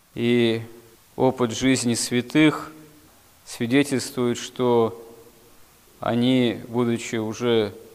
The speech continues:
именно что святыми, имеющими опыт евангельской жизни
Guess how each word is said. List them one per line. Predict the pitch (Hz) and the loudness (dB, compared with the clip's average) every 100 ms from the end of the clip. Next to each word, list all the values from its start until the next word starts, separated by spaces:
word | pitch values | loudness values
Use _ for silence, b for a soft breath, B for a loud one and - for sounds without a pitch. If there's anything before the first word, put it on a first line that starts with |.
| - - _ _ - | -20 -20 _ _ -8
именно | 113 110 110 107 | -4 -2 -2 -4
что | - - 110 107 101 98 - - - - | -8 -8 -2 0 0 -6 -18 -20 -20 -10
святыми, | - 117 113 - 170 180 165 139 - - - - - - _ - | -6 -2 -2 0 2 4 4 2 -2 -18 -20 -20 -20 -20 _ -6
имеющими | 113 117 117 113 110 - 110 107 107 - | 0 2 2 0 -4 -8 -4 -4 -4 -4
опыт | 120 113 107 110 | -6 -6 -10 -8
евангельской | 110 139 170 143 131 - 135 | 0 2 2 0 -4 -6 -6
жизни | 117 131 127 117 117 113 107 | -4 -2 0 -2 -4 -4 -6